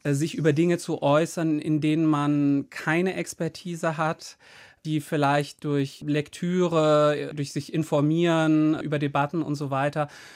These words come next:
die man sich dann aneignet, aber die nicht zur genuinen Expertise gehören.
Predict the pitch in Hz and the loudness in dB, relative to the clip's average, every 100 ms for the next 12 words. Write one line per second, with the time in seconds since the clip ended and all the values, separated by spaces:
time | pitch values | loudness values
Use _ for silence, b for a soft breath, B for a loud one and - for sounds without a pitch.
0 | B 151 147 143 156 143 - 175 117 110 | B 0 2 2 0 -2 0 -2 0 -2
1 | 113 - 139 156 143 139 139 147 170 - | -2 -4 -4 -2 -4 -2 2 2 0 -2
2 | 147 139 139 147 143 139 139 143 139 180 | -4 0 2 4 2 2 -2 -8 -6 -4
3 | 156 131 123 123 | -4 -2 0 0